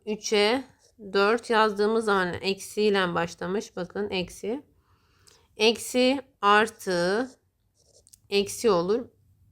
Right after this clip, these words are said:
Küçük eşittir dediği için küçük taraflarını alıyorum. Negatif taraflarını alıyorum. O zaman eksi sonsuzdan üç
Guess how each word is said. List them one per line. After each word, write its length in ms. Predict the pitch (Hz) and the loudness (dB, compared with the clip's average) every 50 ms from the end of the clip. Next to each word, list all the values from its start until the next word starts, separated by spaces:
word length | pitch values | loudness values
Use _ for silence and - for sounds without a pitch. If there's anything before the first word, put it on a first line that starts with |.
| _ 214 - | _ -20 -20
Küçük 300 | - 208 - - 247 262 | -18 -14 -14 -8 -4 -2
eşittir 460 | 262 254 - 262 - - - 233 214 | -2 -2 -2 -4 -4 -4 -4 0 2
dediği 320 | 247 240 226 240 254 262 | 2 4 4 4 2 0
için 300 | 247 254 - 247 247 254 | 0 0 0 0 2 0
küçük 360 | 240 - 226 - - 240 - - | 0 -4 -6 -6 -6 -8 -6 -4
taraflarını 720 | 240 220 208 208 208 208 - - 202 190 185 196 202 202 | -2 0 2 2 0 0 -4 -6 -4 -4 0 2 2 2
alıyorum. 500 | 185 175 170 170 170 175 190 208 254 294 - _ - - - - _ - | 2 0 0 -2 -4 -2 -2 -4 -4 -6 -10 _ -20 -20 -20 -20 _ -2
Negatif 420 | 208 208 196 208 208 233 214 - | 0 2 2 2 0 0 -4 -4
taraflarını 520 | - 208 208 202 196 - 208 202 196 202 196 | -2 -2 0 0 0 -2 -2 -2 0 0 0
alıyorum. 400 | 180 165 160 160 165 175 180 185 | 0 -2 -2 -2 -4 -2 -2 -2
O 60 | 196 | 0
zaman 300 | 196 208 208 208 214 202 | 0 2 2 2 2 2
eksi 360 | - 202 202 196 - - 226 220 | 0 0 -2 -2 -4 -6 -8 -6
sonsuzdan 1000 | - - 208 196 196 196 196 - - 196 196 190 180 185 185 185 196 214 233 240 - _ _ _ _ _ _ _ _ _ - | -4 -2 0 2 0 0 -2 -4 -4 -2 -2 -2 -2 0 0 2 2 0 -2 -4 -8 _ _ _ _ _ _ _ _ _ -4
üç 440 | 208 208 214 214 - - - - | -2 -2 -2 -4 -6 -12 -14 -16